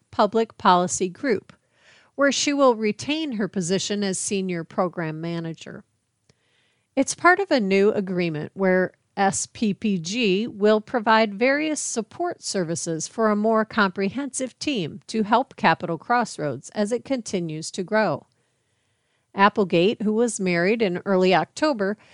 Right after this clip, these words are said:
said she's looking forward to bringing her diverse experience and skills to the conversation at Capitol Crossroads over the next year as the organization begins work on its next five-year plan.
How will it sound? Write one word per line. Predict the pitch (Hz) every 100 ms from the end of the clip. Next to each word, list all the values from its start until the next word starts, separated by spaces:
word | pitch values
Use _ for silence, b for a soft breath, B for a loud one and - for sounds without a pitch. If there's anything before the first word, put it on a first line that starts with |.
| b
said | - 311 277
she's | - 349 339
looking | 220 - 208
forward | 190 190 170 185 202
to | - 240
bringing | 214 196 180 196
her | 202 214
diverse | 190 196 160 220 285 -
experience | - - - 185 185 233 -
and | 208 185
skills | - 339 302 175 -
to | -
the | 180
conversation | 175 196 170 175 - 220 214 190 170
at | -
Capitol | 175 160 - 165
Crossroads | - 165 160 - 156 147 -
over | - 190
the | 208 226
next | 226 220 -
year | 220 190 151 156
as | 196
the | 196 226
organization | 233 262 277 269 202 175 170 185 190 185 _
begins | - 185 240 302 -
work | 165 165 -
on | 214
its | 220 220 -
next | 160 - -
five-year | - 160 156 151 160
plan. | 160 - 202 190 143